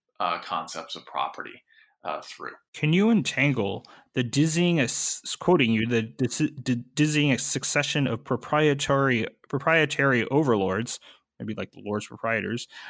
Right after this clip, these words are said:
Speaker 2: that the English en-, that the English encountered when they entered the Dawnland, as well as the bundle of contradictions that was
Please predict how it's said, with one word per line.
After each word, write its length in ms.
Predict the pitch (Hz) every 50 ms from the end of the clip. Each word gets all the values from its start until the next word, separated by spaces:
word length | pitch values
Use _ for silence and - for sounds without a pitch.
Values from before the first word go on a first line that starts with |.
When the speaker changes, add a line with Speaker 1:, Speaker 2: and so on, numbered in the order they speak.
| - _ -
Speaker 2:
that 160 | 139 127 -
the 100 | 127 127
English 340 | - 139 170 190 185 175 - -
en-, 160 | 151 - - - _ _ _ _ _ _ -
that 140 | 147 143 143
the 140 | 139 135
English 320 | - 196 226 240 226 - 156
encountered 500 | 135 127 - - 123 120 120 123 123 127
when 140 | 127 123 123
they 140 | 120 120
entered 340 | - 135 151 151 - 135 123
the 80 | 120 113
Dawnland, 640 | 107 - 117 120 127 120 110 101 90 - - - - - _ _ - - - - - _ -
as 160 | 135 123 151
well 140 | 170 190 208
as 120 | 202 -
the 120 | - 127
bundle 480 | 117 - - 123 131 156 147 147 139 135
of 100 | 123 -
contradictions 880 | - - 127 127 - 123 110 110 120 120 - - - 110 98 101 110 -
that 120 | - 117 -
was 180 | 120 113 -